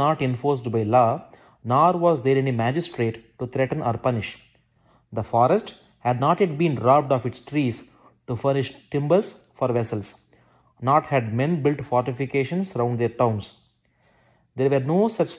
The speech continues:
things as swords, spears, or helmets. The earth brought forth all things necessary for man.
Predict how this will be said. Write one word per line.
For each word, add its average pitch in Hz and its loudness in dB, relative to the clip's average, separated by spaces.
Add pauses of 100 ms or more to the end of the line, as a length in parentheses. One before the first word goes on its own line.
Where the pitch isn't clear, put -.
things 147 -4
as 123 -2
swords, 131 2 (380)
spears, 147 2
or 123 2
helmets. 123 -4 (720)
The 131 2 (120)
earth 180 4 (120)
brought 139 4
forth 175 2 (240)
all 180 4
things 175 -4
necessary 131 -4
for 117 0
man. 107 -2